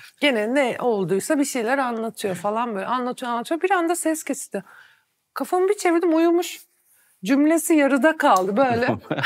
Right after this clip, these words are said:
<laughs> Dedim, "Ya inanamıyorum ya, gerçekten konuşurken uyuyan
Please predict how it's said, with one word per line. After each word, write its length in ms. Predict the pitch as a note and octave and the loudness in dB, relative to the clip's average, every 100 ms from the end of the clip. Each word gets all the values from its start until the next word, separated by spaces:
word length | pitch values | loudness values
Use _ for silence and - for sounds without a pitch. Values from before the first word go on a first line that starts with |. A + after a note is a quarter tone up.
| - D3 - | -4 -6 -2
<laughs> 180 | G#4+ - | 0 2
Dedim, 240 | D#4+ E4+ D4+ | 2 4 4
"Ya 140 | C4+ | 4
inanamıyorum 760 | B3+ C4 D4 D#4 D4+ C4+ B3 A#3 | 4 2 4 2 4 4 2 2
ya, 120 | B3 | 2
gerçekten 520 | A#3+ C4+ C#4 A#3+ A3+ | 2 2 0 -2 -2
konuşurken 640 | A#3+ A#3 A#3+ D#4 C#4+ B3 | 0 -2 0 -2 0 -2
uyuyan 420 | A3 A3+ A3+ B3+ | 0 0 2 0